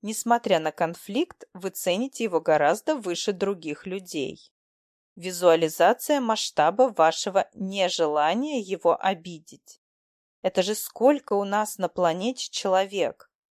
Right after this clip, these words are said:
Огромный мир с миллиардами людей.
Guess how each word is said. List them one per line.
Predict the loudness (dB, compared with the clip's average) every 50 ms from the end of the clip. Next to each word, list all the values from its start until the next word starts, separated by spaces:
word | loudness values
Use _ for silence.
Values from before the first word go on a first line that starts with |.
| _ _ _
Огромный | -4 -4 -4 -4 -4 -2 0 2 2 2 2 0 -2 -4 -6
мир | -6 -4 -2 0 0 -2 -2 _ -16
с | -12 -8
миллиардами | -8 -6 -4 0 0 2 2 2 0 0 -2 -4 -6 -6 -6
людей. | -8 -8 -8 -10 -10 -10 -6 -4 -4 -4 -4 -6 -10